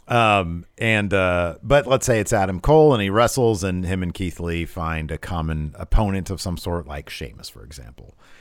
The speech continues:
And, uh, and then they end up having to be on the same page and they form a partnership and a tag team.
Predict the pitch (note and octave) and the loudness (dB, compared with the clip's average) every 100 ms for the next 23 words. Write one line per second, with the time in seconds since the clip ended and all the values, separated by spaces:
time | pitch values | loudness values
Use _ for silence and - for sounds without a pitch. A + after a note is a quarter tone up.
0 | - - - G#2 G2 F#2 F2+ F2 E2+ E2+ | -20 -20 -8 -4 -2 -2 -2 0 0 -2
1 | E2 F#2+ F#2 F#2 F2+ F2+ F2+ D2 E2+ D#2 | -4 -6 -4 -4 -4 -2 -2 -2 -2 -4
2 | E2 E2 D#2+ D#2+ D#2+ E2 D2+ D#2 D#2 - | -6 -4 -4 -4 -6 -6 -6 -6 -2 2
3 | G#2 G#2 G2+ F#2+ - - F#2 F#2 G2 F#2+ | 4 4 2 -2 -8 -12 -8 -4 -4 -4
4 | A2 G2+ G2+ G2 F#2+ - G#2 F#2 F2+ - | -4 -2 -2 -4 -8 -4 -2 -2 -4 -6
5 | F2+ F2+ F#2 C3+ B2 F2 C#2 C2 | -6 -6 -2 0 0 -2 -12 -16